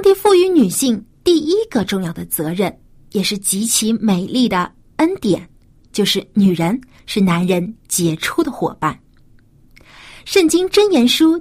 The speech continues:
第十二章中就说，好妻子是丈夫的冠冕。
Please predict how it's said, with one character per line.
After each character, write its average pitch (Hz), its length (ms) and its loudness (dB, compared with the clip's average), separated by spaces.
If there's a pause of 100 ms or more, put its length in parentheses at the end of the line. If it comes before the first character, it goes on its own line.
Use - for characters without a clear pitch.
第 254 160 2
十 - 240 -2
二 240 160 2
章 175 240 -4
中 185 160 -2
就 180 160 -4
说， 175 340 -4 (440)
好 - 300 -4
妻 - 320 2
子 - 280 -8 (240)
是 214 180 -2 (140)
丈 339 220 2
夫 - 120 -8
的 170 120 -8
冠 349 320 -2
冕。 339 280 0